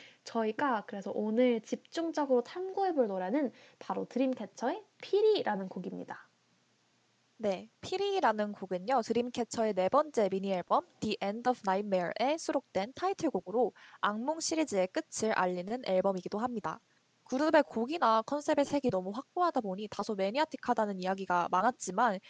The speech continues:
Speaker 2: 이 피리라는 곡은 대중성을 꽤나 인정받은 곡이기도 합니다.
Speaker 1: 네, 이제 일명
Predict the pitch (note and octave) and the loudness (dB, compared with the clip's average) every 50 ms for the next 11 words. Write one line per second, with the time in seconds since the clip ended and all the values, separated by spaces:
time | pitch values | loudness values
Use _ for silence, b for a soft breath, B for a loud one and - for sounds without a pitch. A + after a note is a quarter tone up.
0 | B B B B - G#3 G#3 - - - F4+ F#4+ G4 F#4+ F#4 F4+ D4 C#4 B3+ - | B B B B -6 -6 -6 -4 -2 0 2 2 2 2 2 2 0 -2 -4 -6
1 | - F#3+ F#3 - A#3 D#4+ - - A3 G#3 - C4 D4 C#4 - - A3 G3+ F3+ F3 | -6 -6 -4 -4 -6 -8 -6 -4 -4 -4 -4 -6 -8 -4 0 0 0 2 0 -2
2 | - - C#4+ C#4+ A3+ F#3 F3+ F#3+ G3 D4+ E4 D#4 B3 G#3+ - F3+ G3+ C#4+ D4 - | -4 -2 -2 -2 -2 -2 -2 -2 -2 -2 2 4 4 4 4 2 -2 -6 -8 -8
3 | - G3+ G3 - F#3 E3+ F#3+ A3 B3+ C4+ B3+ G3+ - - - - _ _ _ _ | -6 -6 -4 -4 -4 -4 -4 -4 -6 -6 -6 -8 -8 -10 -12 -16 _ _ _ _
4 | _ _ - A3 G#3+ G#3+ G3+ G3 G3 G3+ G#3 G#3 G3 - G3+ G3+ b b b b | _ _ -8 -8 -6 -8 -8 -10 -10 -10 -12 -12 -12 -12 -14 -14 b b b b
5 | b - A#3+ A#3+ B3+ C4 B3+ A3+ G#3 A3+ C4+ | b 0 2 4 4 4 2 2 0 -2 -4